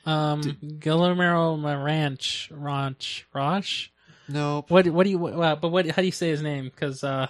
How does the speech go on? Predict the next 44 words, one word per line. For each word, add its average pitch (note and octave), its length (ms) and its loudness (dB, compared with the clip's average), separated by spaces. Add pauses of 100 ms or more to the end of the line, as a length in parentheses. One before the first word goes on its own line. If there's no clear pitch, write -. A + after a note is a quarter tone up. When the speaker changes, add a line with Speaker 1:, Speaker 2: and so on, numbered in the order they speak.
Speaker 1:
words D#3+ 300 4
are C3+ 60 4
hard. C3+ 300 0 (460)
Uh, D#3+ 220 6
he E3+ 140 2
was A3+ 100 0
a G3 40 0
Moon G#3+ 120 0
Tools E3 220 -2
guy. C#3 200 -6 (380)
Speaker 2:
Oh, G3+ 200 6
really? D3+ 400 2
Speaker 1:
Yeah, D3+ 420 8
um, D3 200 0
he, F#3 220 4
uh, D#3+ 160 8
did D#3+ 240 2
Socket F3 460 4
I D#3+ 220 4
O E3 260 4
and D3 400 -2
Cloud D#3 240 4
Up, D#3+ 140 -2
but D3+ 100 -2
he D3+ 60 2
also D3+ 260 2
was, D3+ 180 0 (240)
uh, C#3+ 300 -2
involved C#3+ 320 0
with C#3+ 140 -6
Learn D#3+ 180 2
Boost. C#3 420 -4 (460)
But D#3+ 160 0
before F#3+ 380 4
that, E3 320 6
he F3+ 160 0
made E3+ 380 4
the C#3+ 200 4
Moon E3 160 2
Tools D#3 260 -4
Forge. - 680 -4 (400)
Speaker 2:
Oh, F3 140 0
wow. A#2+ 480 -6 (100)
Speaker 1:
Yeah. D3+ 340 4